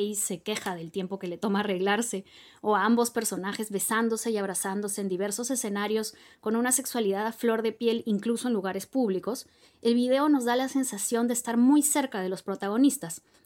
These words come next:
sobre todo al mostrar close-ups y planos detalle de sus rostros y cuerpos en múltiples oportunidades. A pesar de que Ray J parece estar obsesionado con los selfies de su rostro y de otras partes de su fisonomía que le dan mucho orgullo,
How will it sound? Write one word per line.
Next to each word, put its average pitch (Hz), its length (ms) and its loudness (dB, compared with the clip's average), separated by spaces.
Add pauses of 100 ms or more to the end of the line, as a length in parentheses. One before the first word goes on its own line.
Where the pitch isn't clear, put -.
sobre 247 260 2
todo 254 140 2
al 262 100 6
mostrar 214 420 0
close-ups 202 600 0
y 185 60 -6
planos 190 320 -4
detalle 202 500 2
de 190 160 -2
sus 175 220 -6
rostros 247 420 0
y 233 60 -6
cuerpos 220 420 -2
en 202 80 -2
múltiples 202 480 -2
oportunidades. 160 840 -12 (580)
A 240 60 -6
pesar 392 300 4
de 427 80 2
que 247 100 0
Ray 233 260 0
J 240 200 2
parece 208 260 -4
estar 220 260 -2
obsesionado 202 800 0
con 202 140 -4
los 165 120 -6
selfies 190 360 -4
de 196 80 -2
su 190 160 -6
rostro 202 500 0
y 196 100 2
de 208 120 -2
otras 302 240 0
partes 302 320 -2
de 294 80 2
su 277 180 -2
fisonomía 262 600 0
que 254 100 -10
le 214 120 -4
dan 226 160 2
mucho 254 260 4
orgullo, 262 440 2